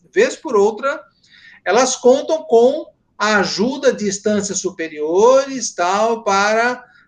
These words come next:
trazer essa ou aquela indicação necessária, esse ou aquele caminho. E que elas não estão desamparadas, quer dizer, que a colônia não fica desamparada, mas que ela tem esse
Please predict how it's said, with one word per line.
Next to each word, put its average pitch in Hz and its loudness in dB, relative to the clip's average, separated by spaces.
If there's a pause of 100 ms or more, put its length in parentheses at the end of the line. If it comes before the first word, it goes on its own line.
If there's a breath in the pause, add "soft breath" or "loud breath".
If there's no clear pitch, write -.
(140)
trazer 202 2
essa 208 0
ou 196 2
aquela 202 -2
indicação 190 -6
necessária, 185 -2
esse 214 0
ou 180 0
aquele 196 -2
caminho. 208 -10 (1160)
E 147 -18
que 185 -2
elas 185 2
não 170 2
estão 233 2
desamparadas, 240 0
quer - -10
dizer, 131 -4
que 156 -4
a 151 -4
colônia 190 4
não 247 -2
fica 233 -2
desamparada, 185 0
mas 139 -10
que 190 -6
ela 190 -2
tem 196 -6
esse 220 -8